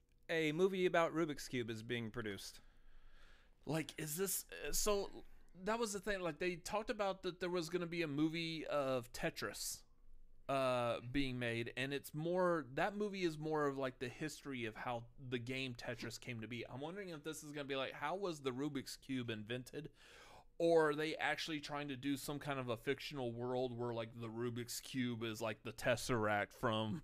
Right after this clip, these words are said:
Speaker 2: <laughs> Avengers, and the Rubik's Cube is the sa-, the savior of all, uh, known man?
Speaker 1: I gotta,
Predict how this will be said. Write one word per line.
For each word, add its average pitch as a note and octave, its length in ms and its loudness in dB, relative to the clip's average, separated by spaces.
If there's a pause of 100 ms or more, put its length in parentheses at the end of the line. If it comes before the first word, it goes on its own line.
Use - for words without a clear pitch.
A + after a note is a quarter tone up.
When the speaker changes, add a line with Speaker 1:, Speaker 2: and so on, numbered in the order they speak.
Speaker 2:
<laughs> - 120 -14
Avengers, A#2+ 760 0 (360)
and B2+ 300 4
the A2+ 60 2
Rubik's B2 400 0
Cube B2+ 280 0
is A2+ 200 0
the A#2 160 -2
sa-, B2+ 320 -4 (100)
the A#2+ 140 0
savior A#2+ 560 0
of A2 180 0 (100)
all, A#2+ 480 6
uh, - 60 0 (400)
known A#2+ 600 2
man? A2 400 0 (100)
Speaker 1:
I C#3 80 2
gotta, C#3 360 4